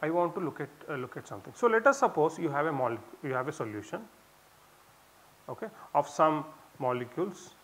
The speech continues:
okay, and then you shine light. So, you get I naught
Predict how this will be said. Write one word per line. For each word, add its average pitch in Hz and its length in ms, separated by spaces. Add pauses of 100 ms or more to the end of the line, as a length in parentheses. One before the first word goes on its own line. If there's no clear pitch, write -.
(320)
okay, 214 140 (1080)
and 147 140
then 165 140
you 156 80
shine 117 320
light. 95 240 (200)
So, - 180
you 117 40
get 110 320
I 123 300 (300)
naught 113 300